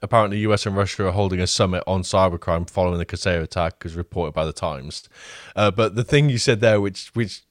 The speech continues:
made me giggle, is, um, I was reading something, uh, and I'm segueing here. Uh, I was reading something earlier about a U K law firm,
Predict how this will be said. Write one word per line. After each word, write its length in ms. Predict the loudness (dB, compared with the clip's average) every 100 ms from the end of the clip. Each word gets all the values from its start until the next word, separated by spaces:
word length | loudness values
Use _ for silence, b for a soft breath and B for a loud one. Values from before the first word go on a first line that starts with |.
| _ _ 0
made 180 | 2
me 60 | 2
giggle, 300 | 0 0 0
is, 160 | 0 2
um, 320 | 2 0 -4 -10 2
I 60 |
was 160 | 2 4
reading 380 | 2 2 0 0
something, 760 | 0 0 0 0 0 -2 -4 0
uh, 160 | 0 2
and 120 | 0
I'm 120 | 0
segueing 360 | 0 -2 -2 -2
here. 220 | -4 -6 B B B B B B
Uh, 260 | 2 4 2
I 40 | 0
was 100 | 0
reading 160 | 0
something 260 | -2 -2 2
earlier 400 | 4 4 0 -2
about 380 | -2 2 2 2
a 140 | 0
U 340 | -2 0 0 0
K 220 | 0 0
law 320 | 2 4 4
firm, 560 | 0 -6 -4 -2 -4